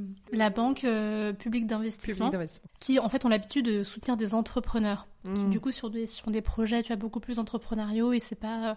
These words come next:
Speaker 1: la personne lambda qui va ouvrir son petit resto de quartier, quoi.
Speaker 2: Oui.
Speaker 1: Et, euh, et du coup, le fait de, d'attaquer le projet comme, euh, voilà,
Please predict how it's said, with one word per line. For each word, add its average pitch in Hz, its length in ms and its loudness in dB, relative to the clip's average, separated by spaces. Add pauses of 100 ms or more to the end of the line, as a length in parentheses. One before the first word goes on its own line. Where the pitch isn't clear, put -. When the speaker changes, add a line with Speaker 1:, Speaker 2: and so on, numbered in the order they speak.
(640)
Speaker 1:
la 226 80 -6
personne 226 340 -2
lambda 220 300 2
qui 226 140 -6
va 202 60 -2
ouvrir 208 120 0
son 208 140 -6
petit 202 160 -6
resto 208 180 -6
de - 80 -6
quartier, 208 320 -8
quoi. 247 220 -8 (160)
Speaker 2:
Oui. 208 120 4 (460)
Speaker 1:
Et, 233 160 2
euh, 214 100 2
et 220 120 0
du 220 100 0
coup, 254 140 0
le 233 80 4
fait 254 260 -2 (380)
de, 214 180 -4
d'attaquer 214 480 0
le 220 140 0
projet 226 540 2
comme, 220 280 -2
euh, 214 220 -2
voilà, 208 260 -2